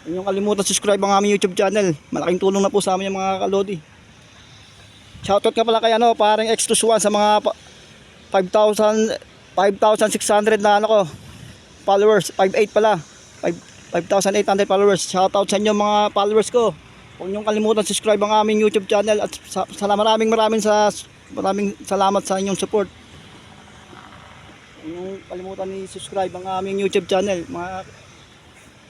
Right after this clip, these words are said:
shoutout ka pala kay parang X to Swan. Shoutout sa'yo, pre.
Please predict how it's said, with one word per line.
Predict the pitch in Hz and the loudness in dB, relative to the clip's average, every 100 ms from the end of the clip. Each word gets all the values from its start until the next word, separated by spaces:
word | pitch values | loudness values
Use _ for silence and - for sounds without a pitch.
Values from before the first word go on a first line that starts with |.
| - - - | -20 -20 -6
shoutout | 196 202 | -2 0
ka | 202 220 | 2 2
pala | 214 208 | 2 0
kay | |
parang | 214 208 214 208 | 2 0 2 0
X | - | 0
to | 214 | 0
Swan. | 208 214 185 147 - - - - - - | 2 2 2 -4 -12 -16 -20 -20 -10 0
Shoutout | 202 202 208 | 0 2 2
sa'yo, | 214 220 190 | 2 4 2
pre. | - 226 202 | 4 4 4